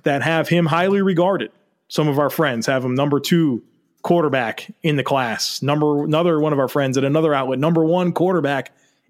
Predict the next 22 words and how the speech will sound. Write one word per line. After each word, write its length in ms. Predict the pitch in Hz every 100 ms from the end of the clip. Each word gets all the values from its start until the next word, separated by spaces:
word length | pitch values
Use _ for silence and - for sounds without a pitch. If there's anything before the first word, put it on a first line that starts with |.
| -
in 180 | 202 190
the 80 | 160
class. 540 | 175 170 120 - - _ _ _ _ -
And, 360 | 170 170 170 160
um, 420 | 165 156 135 110 _ _ _ _ - -
I 60 | 180
put 160 | 285
a 40 | 226
statement 420 | - 185 180 143
out 280 | 127 123 -
in 500 | 175 156 151 139 131 _ -
my 200 | 156 156
A 160 | 170 175
C 200 | 180 160
C 240 | - 160
action 300 | 143 143 143
recap 460 | 127 131 131 135 123
from 140 | 131
the 40 | 120
weekend 460 | 131 135 110 104
that 240 | 120 120 -
basically, 540 | 156 165 170 156 147